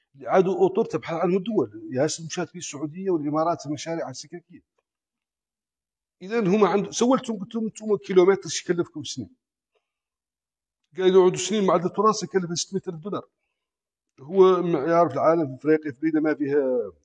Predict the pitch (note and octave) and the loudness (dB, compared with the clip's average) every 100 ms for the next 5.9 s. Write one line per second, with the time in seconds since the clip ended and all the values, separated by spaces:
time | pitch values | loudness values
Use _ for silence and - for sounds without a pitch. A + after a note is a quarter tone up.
0 | _ A#2+ B2+ - D3+ D3+ C#3+ A2 A2+ A#2 | _ -12 -6 2 4 4 2 -4 -6 -6
1 | A#2 B2 B2 F3+ F3+ _ _ _ _ _ | -8 -6 -4 -4 -6 _ _ _ _ _
2 | C#3+ - E3+ D3+ D3+ D3+ C3 G#2+ F#2+ _ | -16 -2 2 6 6 6 4 -4 -6 _
3 | _ _ _ _ A2+ D3 - C#3+ B2 D3+ | _ _ _ _ -12 -8 -4 -4 2 6
4 | D3+ D3+ C3+ C#3+ A#2 - - _ - C#3+ | 6 6 6 2 0 -6 -16 _ -14 -10
5 | B2+ B2+ B2 B2+ B2+ B2 B2 G#2+ | -8 -8 -8 -8 -8 -6 -8 -8